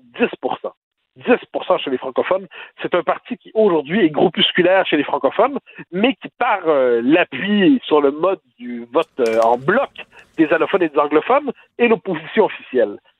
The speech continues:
Mais je pense que c'est un parti qui, s'il veut renouer avec les francophones, et j'ignore si c'est possible, devra se demander pourquoi les Québécois, globalement, ont gardé un si mauvais souvenir de Jean Charest, plutôt que de se porter à la défense d'un homme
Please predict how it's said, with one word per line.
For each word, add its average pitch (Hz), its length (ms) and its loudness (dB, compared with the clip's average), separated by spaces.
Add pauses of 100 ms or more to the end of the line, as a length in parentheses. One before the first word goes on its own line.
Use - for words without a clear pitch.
(100)
Mais 170 600 2
je 131 80 0
pense 233 220 -2
que - 120 -12
c'est 165 80 0
un - 20 0
parti 143 240 -2
qui, 175 160 -16
s'il 208 120 -4
veut 170 120 2
renouer 160 300 2
avec - 140 0
les 143 80 0
francophones, 143 480 0
et 131 120 -6
j'ignore 190 280 2
si - 100 -20
c'est 135 120 -4
possible, 214 420 -2 (280)
devra 165 280 0
se 160 120 -4
demander 160 300 -2
pourquoi - 300 -2
les 135 180 -4
Québécois, 143 640 0
globalement, 127 440 0 (200)
ont 143 140 -2
gardé 135 340 -4 (180)
un 180 140 4 (240)
si 240 220 2
mauvais 135 240 0 (100)
souvenir 139 340 -2
de 131 120 2
Jean 127 140 2
Charest, 135 380 0 (200)
plutôt 190 260 0
que 175 60 -10
de 156 60 0
se - 100 -18
porter - 220 -2
à 170 40 2
la 147 100 0
défense 151 440 -2
d'un 135 180 0
homme 180 220 -2